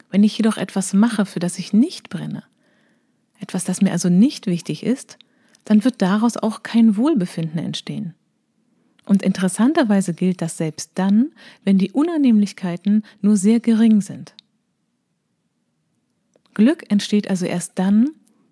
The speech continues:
wenn wir etwas leisten müssen. Wenn uns etwas in den Schoß fällt, erleben wir es als nicht so bedeutsam, als wenn wir etwas Mühe auf uns nehmen mussten, um unser Ziel zu erreichen. Glück entsteht also gerade nicht dann,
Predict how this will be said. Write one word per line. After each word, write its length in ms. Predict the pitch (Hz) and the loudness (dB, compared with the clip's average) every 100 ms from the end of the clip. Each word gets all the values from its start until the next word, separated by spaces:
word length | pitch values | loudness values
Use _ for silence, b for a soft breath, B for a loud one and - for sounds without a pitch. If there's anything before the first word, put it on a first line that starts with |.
| - | 0
wenn 180 | 202 214 | 2 4
wir 80 | 208 | 2
etwas 280 | - 226 | -2 -4
leisten 480 | 202 196 240 - 170 | 0 0 0 -4 -8
müssen. 300 | 147 - - _ _ _ _ _ _ _ _ _ _ _ _ _ _ _ | -8 -14 -16 _ _ _ _ _ _ _ _ _ _ _ _ _ _ _
Wenn 160 | 185 202 | 2 4
uns 160 | 202 | 4
etwas 300 | - - 185 | 0 -4 -2
in 100 | 185 | -2
den 140 | 170 165 | -2 -4
Schoß 340 | - 262 - | -2 -4 -2
fällt, 320 | - 220 220 b b b | 0 0 0 b b b
erleben 420 | 175 170 214 214 | -4 0 4 4
wir 80 | 185 | 2
es 260 | 175 - - b b - | -4 -8 -14 b b -14
als 200 | 170 196 | -4 2
nicht 280 | 208 208 | 2 2
so 120 | - 170 | -6 -4
bedeutsam, 640 | 170 156 170 - 165 165 b b b | -4 -4 -6 -6 -6 -8 b b b
als 220 | 247 - | -8 -2
wenn 180 | 185 208 | 2 2
wir 100 | 220 | 0
etwas 300 | 208 233 208 | -2 -4 2
Mühe 480 | 208 233 240 202 - | 4 6 4 2 -2
auf 160 | 170 | -8
uns 220 | 170 165 180 | -8 -6 -4
nehmen 200 | 170 170 | -2 -2
mussten, 460 | 175 - - 202 B B | -4 -4 -2 -2 B B
um 120 | - 208 | -4 0
unser 280 | 202 214 | 2 0
Ziel 280 | - - 190 | -2 -4 -4
zu 140 | - - | -4 -10
erreichen. 500 | 151 147 - - - _ _ _ _ _ _ _ _ _ _ _ _ - | -12 -14 -16 -18 -18 _ _ _ _ _ _ _ _ _ _ _ _ -2
Glück 320 | 208 247 - | 2 2 0
entsteht 420 | 190 - 196 202 | -2 0 -2 -2
also 220 | 175 170 | -4 -6
gerade 300 | 175 170 170 | -6 -6 -4
nicht 440 | 175 202 285 - - | 0 2 0 -6 -12
dann, 300 | 147 - | -10 -10